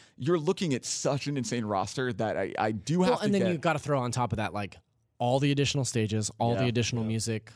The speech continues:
Speaker 2: Like, this is an enormous game.
Speaker 1: It just, it, it's crazy how much content is in this game, and Sakurai clearly just doesn't sleep ever.
Speaker 3: They just don't stop.
Speaker 1: <laughs> Yeah.
Speaker 2: Well,
Speaker 3: But
Speaker 2: I mean, it's, it's, it's funny that it's called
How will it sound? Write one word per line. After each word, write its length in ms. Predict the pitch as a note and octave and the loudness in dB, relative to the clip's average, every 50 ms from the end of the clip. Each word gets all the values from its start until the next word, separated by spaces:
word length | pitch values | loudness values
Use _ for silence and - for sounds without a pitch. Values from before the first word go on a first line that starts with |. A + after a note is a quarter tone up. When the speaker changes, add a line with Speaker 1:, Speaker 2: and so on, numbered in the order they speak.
| - B2+ | -6 -4
Speaker 2:
Like, 160 | A#2+ G#2 - | -4 -2 0
this 160 | E3 D#3+ - | 2 2 2
is 120 | G3 E3 | 2 2
an 140 | E3 D3+ C#3+ | 2 2 2
enormous 600 | C3+ C3 B2 B2 B2+ C3 C3 C3 B2 A2+ A2 - - | 2 2 4 2 2 2 2 0 -2 -2 -2 -2 -2
game. 140 | A#2 C3 | -2 -4
Speaker 1:
It 40 | F#2+ | -2
just, 220 | F3+ F3 C3 - - | -2 -4 -4 -2 -4
it, 100 | C#3+ C3 - | -6 -2 -2
it's 160 | D3 - - | -4 -4 -4
crazy 640 | - - - - - - B2+ C3 C3 C3+ A#2+ B2 A2+ | -10 -10 -14 -14 -8 -4 -2 0 0 0 -2 -2 -2
how 220 | A2+ A2+ G#2+ G#2+ | -2 -2 -2 -2
much 260 | G#2 G#2+ G#2+ G2+ - | -2 -2 -4 -6 -8
content 460 | - - - G#2+ G#2+ G#2 A2+ A2 - G#2 | -14 -10 -8 -6 -6 -4 -4 -6 -6 -6
is 120 | F2+ F#2 - _ - | -8 -8 -10 _ -4
in 200 | A2+ A#2+ C3 B2 | -4 -2 0 -2
this 180 | A#2+ G#2+ - | -2 -2 -2
game, 240 | - C3+ D#3 G#3 G3 | -2 -2 0 0 0
and 180 | D3 C#3 C#3+ - | 0 0 -2 0
Sakurai 380 | - D3+ C#3+ D3+ - E3+ E3 | 2 2 0 2 2 -2 -2
clearly 300 | D#3+ - C#3+ D3 E3 E3+ C#3 | -2 -2 -2 0 0 0 -2
just 240 | B2 - G#2+ G2 - | -2 -6 -8 -4 -2
doesn't 340 | A#2 A2+ A2 C#3+ C3+ - | -2 -2 -2 -4 -8 -8
sleep 440 | - - - C#3 C#3 C3+ D3+ C3 - F#3+ - - - | -10 -10 -8 -6 -4 -2 -2 -4 -4 -8 -12 -8 -4
ever. 160 | - D#3+ D#3+ | -2 0 2
Speaker 3:
They 100 | - - | 2 2
just 240 | - C4 A#3+ - B3 | 2 0 0 0 0
don't 240 | A#3+ A3+ B3+ C4+ C4 | 2 2 2 2 0
stop. 520 | - - - - A3+ C4+ F3 C#3 C3 - | -2 -2 0 0 2 2 0 0 0 0
Speaker 1:
<laughs> 20 | - | -2
Yeah. 460 | E3+ D3 F#3+ G3 - D#3+ A#2+ B2+ - - - B3+ - | 0 4 4 4 4 4 0 -2 -4 -6 -6 -2 2
Speaker 2:
Well, 180 | D4+ D#4 C4+ | 4 4 6
Speaker 3:
But 100 | G3 E3 | 4 4
Speaker 2:
I 20 | G3 | 4
mean, 140 | G3 G3+ F#3 | 4 4 2
it's, 160 | E3+ - - | 2 0 0
it's, 340 | - D#3+ C#3+ - - - - | -2 -2 -2 -2 -2 -6 -4
it's 160 | - C#3+ - - | -4 -4 -4 -2
funny 220 | - D3 C#3 C3+ B2 | 0 0 2 2 0
that 120 | B2 A2 | 0 -2
it's 140 | A2+ - - | -2 -4 -4
called 440 | - - A#2+ A2 G#2+ G2+ G2 G2+ | -2 0 0 0 0 -2 -4 -10